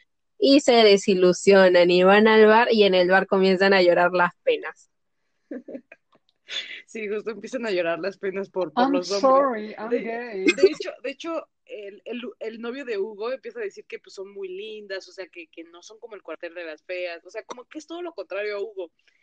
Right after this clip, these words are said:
Speaker 2: Y ya cuando se dan cuenta que es el novio de Hugo, esta Berta hace el comentario de,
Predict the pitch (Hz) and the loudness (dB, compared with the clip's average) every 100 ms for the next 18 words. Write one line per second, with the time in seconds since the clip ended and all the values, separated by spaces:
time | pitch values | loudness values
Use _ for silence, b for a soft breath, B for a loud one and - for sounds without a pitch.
0 | _ _ 247 262 - _ 214 240 302 277 | _ _ -12 -12 -14 _ -10 -8 -10 -12
1 | 220 196 233 233 202 185 175 220 233 226 | -12 -12 -10 -12 -10 -12 -12 -12 -12 -10
2 | 226 240 220 190 208 254 - 240 247 240 | -8 -8 -10 -8 -8 -8 -12 -10 -8 -8
3 | 220 202 220 208 214 202 185 196 202 185 | -10 -10 -12 -12 -16 -18 -16 -14 -14 -14